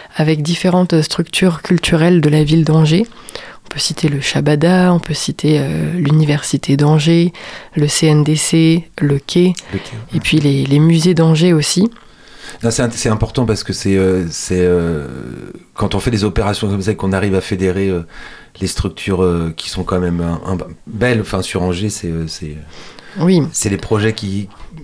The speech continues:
Speaker 2: je trouve, euh, enfin, c'est, c'est, c'est bête de dire ça, fédérateur, mais justement, c'est, on, je pense
Speaker 1: Si,
Speaker 2: que la
Speaker 1: oui,
Speaker 2: culture,
Speaker 1: complètement.
Speaker 2: la culture angers a besoin de se, se fédérer, voilà, vu le contexte.
Speaker 1: Eh bien, c'est, c'est vraiment, en tout cas, l'idée, c'est de, de se rassembler entre différentes structures culturelles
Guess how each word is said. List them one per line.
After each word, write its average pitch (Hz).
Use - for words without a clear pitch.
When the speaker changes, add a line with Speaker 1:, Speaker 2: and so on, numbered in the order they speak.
Speaker 2:
je -
trouve, 98
euh, 87
enfin, 92
c'est, -
c'est, -
c'est -
bête 104
de 101
dire 98
ça, 110
fédérateur, 98
mais 107
justement, 101
c'est, 95
on, 90
je -
pense -
Speaker 1:
Si, 254
Speaker 2:
que 269
la 233
Speaker 1:
oui, 214
Speaker 2:
culture, 165
Speaker 1:
complètement. 175
Speaker 2:
la 107
culture 110
angers 110
a 107
besoin 104
de 107
se, 95
se -
fédérer, 90
voilà, 82
vu 95
le 95
contexte. -
Speaker 1:
Eh 151
bien, 147
c'est, 143
c'est 139
vraiment, 165
en 180
tout -
cas, 180
l'idée, 165
c'est 170
de, 147
de 147
se -
rassembler 175
entre 160
différentes 165
structures -
culturelles 175